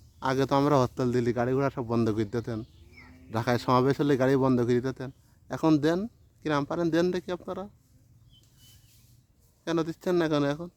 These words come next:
নৌ চলাচল বন্ধ, বিমানপথ বন্ধ, গাড়ি বিমানপথ আসলে বন্ধ করে দিয়ে বিমানে মনে হরতাল করতে আসবে। এখন দেখতে বাস, বাস, গাড়ি ঘোড়া কোনো কিছুতে কাউকে যাইতে দিতেন না।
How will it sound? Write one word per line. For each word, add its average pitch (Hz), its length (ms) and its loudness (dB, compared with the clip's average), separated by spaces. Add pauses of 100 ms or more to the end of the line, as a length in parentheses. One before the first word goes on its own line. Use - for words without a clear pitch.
(420)
নৌ 143 160 2
চলাচল 139 460 2
বন্ধ, 131 300 2
বিমানপথ 127 640 2
বন্ধ, 120 560 0 (460)
গাড়ি 143 300 6
বিমানপথ 147 460 2
আসলে 165 180 0
বন্ধ 135 260 2
করে 139 140 -4
দিয়ে 131 120 -4
বিমানে 135 280 2
মনে 160 180 2
হরতাল 127 220 -6
করতে 120 280 -6
আসবে। 120 240 -8 (640)
এখন 127 120 -4
দেখতে 147 160 -2
বাস, 131 280 2 (100)
বাস, 131 460 2
গাড়ি 131 180 2
ঘোড়া 143 160 2
কোনো 147 200 -2
কিছুতে 151 240 -6
কাউকে 139 260 -2
যাইতে 120 240 0
দিতেন 117 260 -4
না। 110 140 -6